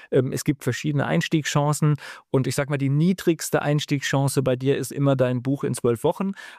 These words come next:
ähm, <laughs> wo, wo alles schon mal, äh, drin ist. Ich kenne, ich, ich verschenke das Buch sehr oft. Also es ist ein Buch, das ich hier im Verlag auch immer gerne Jungautoren und Autorinnen, die irgendwelche Fragen haben, sag ich: "Ach,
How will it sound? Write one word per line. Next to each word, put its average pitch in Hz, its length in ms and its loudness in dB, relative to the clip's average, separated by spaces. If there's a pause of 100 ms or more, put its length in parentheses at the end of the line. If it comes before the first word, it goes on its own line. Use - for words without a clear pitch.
ähm, 147 260 0 (120)
<laughs> - 300 -4
wo, 175 140 2
wo 170 200 2
alles 190 360 2
schon 175 120 0
mal, 180 180 2 (380)
äh, 160 100 2
drin 165 320 2
ist. 233 200 -2
Ich - 200 -4
kenne, 180 300 0
ich, - 160 -8
ich 160 200 -2
verschenke 160 380 0
das 208 140 0
Buch 208 220 0
sehr - 200 2
oft. - 320 -4
Also 135 160 0
es 131 120 0
ist 147 160 -4
ein 135 300 2
Buch, 139 200 0
das - 240 0
ich - 240 -8
hier 131 160 0
im 120 80 -2
Verlag 127 440 0
auch 131 200 -4
immer 143 240 0
gerne 139 340 0 (420)
Jungautoren 156 840 2
und 143 120 0
Autorinnen, 147 880 2
die 147 240 6
irgendwelche 143 380 2
Fragen 151 500 -2
haben, 143 240 0
sag 139 200 0
ich: 139 140 -6 (320)
"Ach, - 140 -4